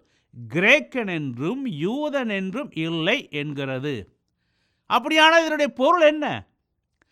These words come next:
தேவனுடைய பிள்ளையாக இருக்கிற காரியத்தில் மரபியல் ரீதியான பாரம்பரியம் முக்கியமானது அல்ல. கலாத்தியர் மூன்றில் நீங்கள் எல்லாரும் கிறிஸ்து இயேசுவை பற்றி விசுவாசத்தினால்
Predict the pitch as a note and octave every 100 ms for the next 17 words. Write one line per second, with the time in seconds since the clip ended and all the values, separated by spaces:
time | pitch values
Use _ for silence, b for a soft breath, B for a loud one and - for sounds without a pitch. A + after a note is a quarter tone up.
0 | _ _ - C3 A3+ D4+ D#4+ D#4+ A#3+ B3
1 | C4 C#4 C#4+ C#4+ B3+ C4 - B3+ - A3
2 | A#3+ A#3 G#3+ A3 D#4+ E4 b b C3+ D#3+
3 | G3+ A#3+ D#4 C#4 D#4 D#4+ E4 A#3+ C#4+ D4
4 | C#4+ C#4+ C#4 G#3+ - A#3 C#4+ C#4+ B3+ B3+
5 | C4+ D#4 B3 B3+ D#4 D4+ C#4+ C#4 C#4+ C#4
6 | B3+ D#4+ D4 C#3 - _ _ _ _ _
7 | _ _ - G#3 C4+ C#4+ C#4+ C#4+ G#3+ G3+
8 | C#4 B3+ E3+ E3 G#3 D#4 - _ _ D3+
9 | F#3+ F3+ F#3 A3 A#3 C4 C#4 D4 D#4 E4
10 | C#4+ - _ _ _ _ _ _ _ -
11 | A3 D#4 - C4 B3 B3 A#3 A#3 G#3 G3+
12 | D#3 E3 A#3+ A3+ A3 G#3 F3+ D3+ D3+ C#3+
13 | F#3